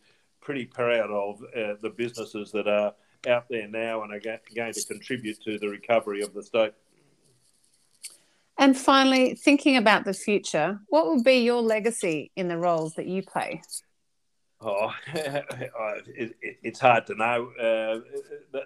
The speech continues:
Speaker 1: the legacy is, is, uh, hopefully, uh, they see, uh, government as a friend of small business,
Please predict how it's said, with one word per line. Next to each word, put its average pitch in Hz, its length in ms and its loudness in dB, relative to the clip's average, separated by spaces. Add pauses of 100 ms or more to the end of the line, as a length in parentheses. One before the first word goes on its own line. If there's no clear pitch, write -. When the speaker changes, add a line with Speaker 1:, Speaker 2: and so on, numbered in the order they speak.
Speaker 1:
the 135 80 -6
legacy 139 640 -4
is, 113 160 -10
is, 113 500 -10 (640)
uh, 123 140 -6
hopefully, 165 640 0 (220)
uh, 120 420 -4
they 120 180 2
see, 120 520 -6 (280)
uh, 110 180 -6 (120)
government 120 460 -6 (580)
as 110 320 -6 (100)
a 107 140 -8
friend 127 460 -10
of 107 120 -10
small 107 300 -8
business, 98 540 -16